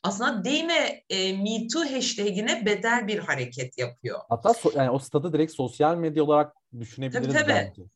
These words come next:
Speaker 1: Tabii orada a-, aslında hani çok fazla takipçisi olan, milyonlarca takipçisi olan birinin bir Me Too hashtag'i açması gibi, e, babasını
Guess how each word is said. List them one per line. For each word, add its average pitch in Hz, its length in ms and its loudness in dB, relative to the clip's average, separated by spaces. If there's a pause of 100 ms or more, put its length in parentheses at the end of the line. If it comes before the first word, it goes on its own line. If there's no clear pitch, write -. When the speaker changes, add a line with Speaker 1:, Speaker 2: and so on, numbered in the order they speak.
(360)
Speaker 1:
Tabii 254 520 -2
orada 180 340 0 (280)
a-, 196 260 0
aslında 180 500 -4
hani 196 380 -2 (400)
çok 240 720 0
fazla 170 460 -2
takipçisi 147 760 -4
olan, 139 380 -2
milyonlarca 175 800 -4
takipçisi 143 720 -6
olan 170 400 -2
birinin 180 580 -4 (240)
bir 214 220 2
Me 196 280 2
Too 233 240 2
hashtag'i 180 480 -2
açması 170 580 -2
gibi, 147 520 -2 (100)
e, 156 60 -2 (540)
babasını 180 720 -4